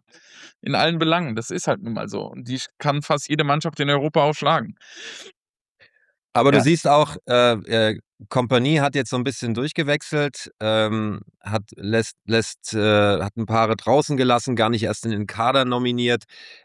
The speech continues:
Speaker 2: ähm, denen auch mal eine Ru-, so Leimer oder sowas eine Pause gegeben. Das ist auch, ich will das jetzt um Gottes Willen,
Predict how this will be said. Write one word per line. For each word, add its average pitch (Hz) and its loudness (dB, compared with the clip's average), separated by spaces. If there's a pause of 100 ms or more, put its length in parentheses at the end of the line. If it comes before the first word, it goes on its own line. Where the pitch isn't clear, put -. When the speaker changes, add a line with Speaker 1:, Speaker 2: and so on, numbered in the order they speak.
(160)
Speaker 2:
ähm, 101 2
denen 107 2
auch 95 0
mal 110 2
eine 107 2
Ru-, 98 0
so 95 0
Leimer 113 4
oder 110 4
sowas 107 2
eine 101 2
Pause 123 0
gegeben. 113 0 (480)
Das 104 0
ist 147 -2
auch, 117 2 (220)
ich 101 -6
will 135 4
das 156 4
jetzt 127 0
um 127 -4
Gottes 127 0
Willen, 92 0